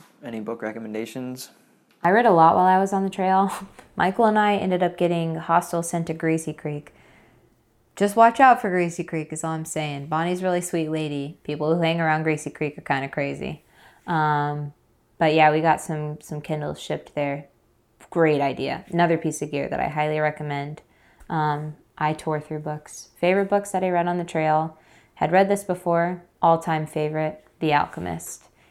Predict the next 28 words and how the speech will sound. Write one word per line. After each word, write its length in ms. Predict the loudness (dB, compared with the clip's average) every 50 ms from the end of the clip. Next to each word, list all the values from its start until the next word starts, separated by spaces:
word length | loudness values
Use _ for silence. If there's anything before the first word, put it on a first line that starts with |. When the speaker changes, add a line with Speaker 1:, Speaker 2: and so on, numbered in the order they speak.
| _ -6
Speaker 2:
If 220 | -4 -4 -2 -2
you 540 | 0 2 4 4 4 4 2 2 0 0 -2 -2
are 140 | -2 -2 0
going 320 | 2 4 4 4 4 2
on 100 | 0 0
the 80 | -2 -4
trail, 580 | -6 -4 -2 0 2 2 2 2 0 -2 -6 -12 _ _ _ _ _ _ 4
definitely 480 | 6 6 6 4 -2 -6 -4 -4 -4
have 240 | -4 -4 -4 -6 -6
to 80 | -8 -6
read 180 | -6 -6 -6
it. 240 | -6 -8 -8 -8 _ -8
If 120 | -8 -4 -2
you 120 | 0 2
are 100 | 2 2
just 240 | 2 2 -2 -4 -2
sitting 240 | -2 -2 -2 0 0
at 100 | 0 0
home 280 | -2 -2 -2 -2 -2 -2
listening 540 | 0 -2 -2 -2 -4 -4 -2 -2 -4 -4
to 120 | -4 -2 -2
this, 300 | -2 -2 -2 -4 -8 -18 _ _ _ -14
still 280 | -8 0 6 8 8 8
definitely 440 | 8 4 0 0 -2 -8 -6 -6 -6
have 180 | -8 -8 -8
to 80 | -8 -6
read 180 | -6 -6 -6
it. 160 | -6 -8 -10